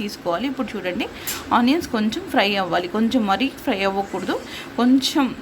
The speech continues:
కొంచెం మెత్తబడ్డ అయిన తర్వాత నెక్స్ట్ మనం క్యాబేజ్ వేసుకోవాలి. క్యాబేజ్ కూడా వేసి బాగా ఫ్రై చేసుకోవాలి, మొత్తం కలుపుకుంటూ ఫ్రై చేసుకోవాలి. కానీ ప్రాసెస్ మొత్తం హై ఫ్లేమ్. నెక్స్ట్ క్యారెట్ కూడా యాడ్ చేయాలి. క్యారెట్ యాడ్ చేసిన తర్వాత కొంచెం ఇటు అటు కలుపుకుంటూ ఉండాలి,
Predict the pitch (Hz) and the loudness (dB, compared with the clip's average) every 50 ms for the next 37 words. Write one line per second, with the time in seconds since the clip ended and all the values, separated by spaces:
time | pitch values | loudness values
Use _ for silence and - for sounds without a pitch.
0 | - - 247 233 247 254 294 269 254 226 - - 254 220 220 220 202 220 214 208 | -8 -2 0 0 2 4 4 4 4 4 2 0 0 0 0 0 2 2 0 0
1 | 208 202 202 208 190 185 202 226 359 320 247 233 220 - - 302 269 254 254 370 | 0 -2 -2 -2 -4 -4 -4 -2 0 2 2 2 0 -2 2 4 4 4 4 2
2 | 427 - 277 202 185 180 196 196 190 180 175 165 - - - 156 156 - - - | 0 2 2 2 2 2 0 -2 -2 -2 -6 -6 -6 -6 -6 -6 -6 -6 -10 -12
3 | - - - - - 214 202 202 208 247 220 - - 220 226 233 226 202 180 208 | -14 -14 -12 -4 0 0 2 2 2 0 -2 -2 0 2 2 2 2 0 -4 -4
4 | - 311 311 269 226 214 202 208 311 370 - - 262 190 - - 208 190 - - | -4 -2 0 2 2 2 2 0 -2 -2 0 0 0 0 0 0 -2 -4 -4 -2
5 | - 220 202 180 208 294 302 285 233 - - 254 262 254 240 208 214 208 - 247 | 0 2 2 4 4 4 2 2 2 2 2 4 4 4 4 2 0 0 0 0
6 | 233 233 269 277 262 247 190 196 - 196 185 - - - 196 190 196 214 269 466 | 0 0 0 0 0 0 0 0 -2 -4 -4 -6 -6 -8 -6 -4 -2 -2 -2 -4
7 | - - - - - - - - 285 269 294 466 587 - - - - - - - | -6 -8 -12 -12 -12 -8 0 2 4 4 4 2 -4 -12 -14 -16 -16 -16 -8 -2
8 | - 247 240 262 254 311 302 294 277 269 262 - 440 302 277 220 220 - 214 208 | 2 4 4 4 2 0 0 2 2 2 2 0 0 0 2 0 0 0 -2 -2
9 | 214 220 220 - - - - - 247 220 202 226 220 - - 247 254 320 294 220 | -2 -2 -4 -6 -8 -8 -4 0 0 2 2 2 0 0 0 0 2 2 2 0
10 | 180 175 - - 202 185 180 175 170 190 - - - - - - - - - - | 0 -2 -4 -2 -2 0 0 0 0 -2 -4 -8 -10 -12 -12 -14 -14 -8 -2 0
11 | 196 196 220 233 233 254 220 202 202 196 - 196 202 - 226 208 196 196 180 185 | 2 4 2 2 2 2 0 0 0 0 -2 -2 -2 0 -2 -2 0 0 -2 -2
12 | 185 190 240 415 480 - - 302 262 269 262 302 262 240 233 - 262 254 233 220 | -2 -2 -4 -4 -4 0 2 4 4 4 4 4 2 2 2 2 2 2 2 2
13 | 226 269 262 - - 262 208 214 214 - - 254 214 226 233 285 262 233 196 185 | 0 0 -2 -2 -2 0 0 0 -2 -4 -4 -2 -2 0 0 0 0 0 0 0
14 | 175 202 | 0 0